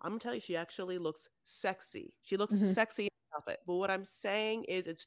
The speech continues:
Speaker 1: too sexy, and I think not an elegant, classy choice for my taste. Now, here's the thing. I have a podcast who can give my opinion. What?
Speaker 2: Yeah, I love an under boob.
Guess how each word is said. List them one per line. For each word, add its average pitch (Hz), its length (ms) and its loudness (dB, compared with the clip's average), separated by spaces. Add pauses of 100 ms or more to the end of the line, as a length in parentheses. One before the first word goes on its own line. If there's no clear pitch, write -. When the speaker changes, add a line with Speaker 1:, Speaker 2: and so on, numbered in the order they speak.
Speaker 1:
too 302 320 0
sexy, 147 760 -4 (600)
and 180 180 4
I 196 240 8
think 175 260 -2
not 160 440 4
an 170 160 -4
elegant, 165 420 0
classy 156 360 -2
choice - 340 -4 (120)
for 214 260 6
my 175 320 2
taste. - 520 -4
Now, 151 200 2 (400)
here's 214 260 10
the 180 80 -4
thing. - 240 -12 (100)
I 180 100 2
have 185 100 2
a 175 80 4
podcast 165 440 2
who 165 80 -6
can 156 80 -6
give 151 120 -6
my 147 80 -4
opinion. 131 360 -6 (100)
What? 147 260 -2 (840)
Speaker 2:
Yeah, 202 380 10
I 214 140 12
love 190 340 12
an 170 80 6
under 165 240 2
boob. 139 360 -4